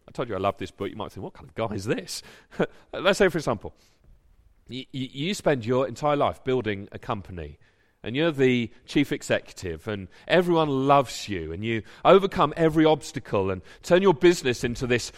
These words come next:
thriving, massively profitable company. And then you grow old and you retire. Ecclesiastes would say that within a matter of weeks,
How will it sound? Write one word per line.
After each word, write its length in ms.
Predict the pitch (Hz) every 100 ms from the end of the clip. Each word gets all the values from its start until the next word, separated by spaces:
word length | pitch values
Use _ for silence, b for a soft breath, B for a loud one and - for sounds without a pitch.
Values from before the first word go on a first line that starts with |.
| B
thriving, 1080 | - - - 156 175 196 185 123 107 101 110
massively 640 | 151 180 185 160 117 113 95
profitable 680 | - 175 156 - 127 131 127
company. 720 | - 127 - 101 76 76 - b b b b b b b b b -
And 140 | 127
then 160 | 160 185
you 260 | 131 127 123
grow 300 | 131 131 127
old 460 | 101 98 101 98 -
and 420 | 104 101 101 95
you 360 | 92 95 92 90
retire. 580 | 90 - 82 78 - - _ _ _ _ _ _ _ _ _ _ _ -
Ecclesiastes 800 | 240 285 240 208 214 - 107 -
would 100 | 104
say 300 | 113 98 101
that 540 | 127 123 123 - b b b
within 520 | 139 196 240 247 226 -
a 160 | 147 151
matter 320 | 170 160 147
of 140 | 120
weeks, 680 | 101 92 - - - -